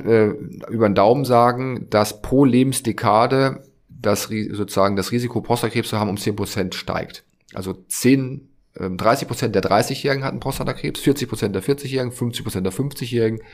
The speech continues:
siebzig Prozent der Siebzigjährigen, achtzig Prozent der Achtzigjährigen. Sodass man eigentlich sagen kann, jeder Mann kriegt Prostatakrebs,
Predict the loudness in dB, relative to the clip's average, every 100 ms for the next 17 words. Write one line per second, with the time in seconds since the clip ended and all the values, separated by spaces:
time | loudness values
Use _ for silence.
0 | -20 -20 -20 -20 -2 -2 0 -2 0 2
1 | 2 0 -2 -2 0 0 -2 -6 -8 -6
2 | -4 -4 -6 -6 -10 -8 -8 -4 -4 -2
3 | -2 -2 2 4 4 2 2 2 2 -4
4 | -12 -20 -20 -20 -20 _ -2 6 6 6
5 | 4 2 2 -2 -4 -2 2 2 2 0
6 | 0 0 0 0